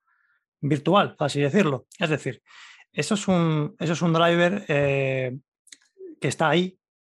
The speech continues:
eh, que está ahí a futuro, que está ahí por desarrollarse,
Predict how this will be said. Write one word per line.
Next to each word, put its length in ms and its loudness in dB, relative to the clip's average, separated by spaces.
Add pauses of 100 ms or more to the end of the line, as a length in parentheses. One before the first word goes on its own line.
(140)
eh, 120 -4
que 80 -6
está 180 -2
ahí 520 0
a 140 -6
futuro, 480 -2
que 60 -6
está 140 -6
ahí 60 2
por 160 -2
desarrollarse, 680 -2